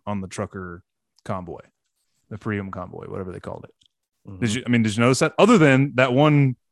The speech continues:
Speaker 1: which I think we talked about, one week where he went to Europe, to the U N, and got chastised vehemently by a couple of specifically German, one lady in particular, German, uh,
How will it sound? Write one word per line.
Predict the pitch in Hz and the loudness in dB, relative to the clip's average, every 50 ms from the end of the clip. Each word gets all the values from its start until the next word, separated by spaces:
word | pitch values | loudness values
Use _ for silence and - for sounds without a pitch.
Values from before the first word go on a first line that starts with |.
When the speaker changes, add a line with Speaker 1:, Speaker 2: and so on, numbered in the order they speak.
| _ _ _ _ _ _ | _ _ _ _ _ _
Speaker 1:
which | - 110 - | -10 -6 -6
I | 117 | -4
think | 104 123 117 - | -2 -2 -2 -4
we | 117 104 | -4 -2
talked | - 135 135 131 - | 0 -2 -2 -2 -4
about, | 104 101 98 98 110 - _ _ _ _ _ _ _ _ _ _ _ _ | -4 -4 -4 -4 -6 -10 _ _ _ _ _ _ _ _ _ _ _ _
one | 113 131 139 135 127 | 0 2 2 4 4
week | 131 135 123 - | 2 2 2 0
where | 123 113 | 0 0
he | 110 135 | 2 4
went | 131 127 127 110 - | 4 4 2 2 0
to | 120 | -4
Europe, | 104 98 123 139 131 120 117 117 - - | -2 0 2 2 4 4 2 0 -2 -6
to | - 110 | -6 -6
the | 104 104 | -4 -2
U | 107 120 117 110 | 0 2 2 2
N, | 117 120 117 110 110 107 - - | 2 2 2 2 0 -2 -2 -4
and | 107 110 107 | -4 -4 -2
got | 110 104 107 104 - _ _ _ _ _ _ _ _ _ _ _ _ _ _ _ | -2 -2 -2 -4 -8 _ _ _ _ _ _ _ _ _ _ _ _ _ _ _
chastised | - - - 143 131 120 - - 131 120 117 113 110 98 - | -4 -2 0 0 0 -2 -2 -2 0 2 2 2 0 -2 -6
vehemently | 120 107 123 127 120 120 117 113 107 110 110 | -4 0 2 2 2 2 0 -2 -4 -4 -2
by | 104 110 107 104 | 0 0 0 0
a | 104 | 0
couple | - - 117 - - 104 101 | -2 -2 -2 0 0 0 -2
of | 101 95 - - _ _ - | -4 -4 -8 -14 _ _ -12
specifically | - - - 123 117 - 139 123 131 117 - 110 101 | -12 -6 -4 -4 -4 -2 -4 -4 -6 -6 -6 -8 -8
German, | 95 92 110 110 117 123 117 107 101 101 104 | -6 -2 0 2 2 2 2 0 0 -2 -2
one | 110 113 113 107 | -2 -2 -2 0
lady | 107 107 107 110 110 | -2 -2 0 0 -2
in | 104 98 92 | -2 -2 -4
particular, | 107 87 - 117 107 - 107 101 98 95 | -6 -6 -6 -8 -8 -8 -8 -8 -8 -8
German, | 95 98 104 104 110 104 101 98 92 - _ _ _ _ _ _ _ _ _ _ - | -6 -4 -2 -2 -2 -2 -4 -6 -8 -12 _ _ _ _ _ _ _ _ _ _ -16
uh, | - 98 98 92 95 - - | -14 -12 -12 -12 -12 -14 -16